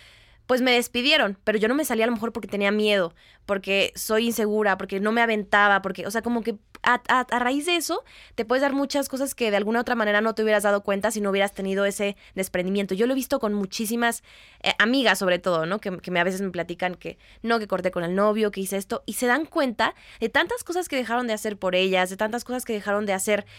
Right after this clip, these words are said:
porque les gustaba, porque, o sea, como en esta dinámica diaria. Entonces, mi pregunta con todo, con todo esto quiero llegar a, a la pre-, a dos preguntas específicas, ¿no? Como el tema de, una, ¿cómo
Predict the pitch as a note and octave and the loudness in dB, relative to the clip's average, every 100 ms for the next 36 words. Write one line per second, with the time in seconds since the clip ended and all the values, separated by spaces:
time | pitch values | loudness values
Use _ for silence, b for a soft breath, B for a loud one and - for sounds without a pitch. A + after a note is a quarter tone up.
0 | B - C4 A#3+ G3 F3 - G#3 G3 F#3+ | B -4 -2 0 -2 -4 -2 4 6 4
1 | F#3+ G3 F#3+ G3+ A#3 A#3+ A#3 B B B | 2 -2 -6 -6 -2 -2 -2 B B B
2 | A#3+ C#4 C#4 D#4+ C#4+ C4+ C4+ B3+ A#3 A#3 | 0 2 4 2 2 0 2 0 4 4
3 | G3+ F#3 G3 G#3+ C#4 - - B3+ B3 C4 | 4 0 -2 -2 -4 -6 -8 -4 -2 -2
4 | C4+ C#4 F4 A#4 _ _ G3+ G3+ A3 G#3 | -2 0 0 0 _ _ -8 -4 -2 -2
5 | - A3+ B3 B3 B3+ A3+ A3+ G#3 G3 G#3 | -4 -4 -2 -4 -6 -6 -4 0 2 2
6 | A3 B B B - G3+ G3 - A3 B3+ | 2 B B B 0 2 2 2 4 4
7 | - C4 A#3+ A#3 G#3+ F#3 - F3+ F3 F#3 | 2 0 0 -2 -4 -6 -10 -12 -12 -14
8 | F#3+ G3 A#3+ G#3+ G3+ G3 G#3 A#3 A#3+ G3 | -12 -10 -10 -6 -4 -2 0 2 0 -2
9 | b b b b - C4 D4+ E4+ A4 _ | b b b b -6 -2 2 0 -2 _
10 | _ _ _ _ - D4+ | _ _ _ _ -2 0